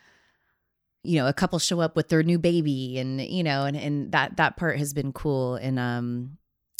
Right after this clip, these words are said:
and also the, then the referrals that we're getting out of that. So it, it works not only in that we're developing friendships, but that we're also getting work out of it. I mean, we did a wedding in August, and now we're gonna be doing her brother's wedding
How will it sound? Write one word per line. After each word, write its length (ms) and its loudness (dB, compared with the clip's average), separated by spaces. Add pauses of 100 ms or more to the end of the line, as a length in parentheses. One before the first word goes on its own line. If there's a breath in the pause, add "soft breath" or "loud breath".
and 100 6
also 280 4
the, 420 0
then 400 0
the 80 -2
referrals 500 0
that 120 -6
we're 80 -6
getting 240 -6
out 100 -8
of 80 -12
that. 240 -8
So 140 0 (100)
it, 220 0
it 180 0
works 320 0
not 160 4
only 200 4
in 80 4
that 120 0
we're 140 0
developing 440 -2
friendships, 540 0
but 380 -2
that 160 0
we're 100 0
also 240 -2
getting 240 -2
work 380 -6 (720)
out 140 4
of 100 0
it. 160 2
I 60 0
mean, 120 2
we 100 2
did 140 0
a 60 2
wedding 440 2
in 600 0
August, 600 0
and 100 -2
now 140 0
we're 100 0
gonna 120 -2
be 120 0
doing 640 0
her 200 0
brother's 680 -4 (640)
wedding 640 0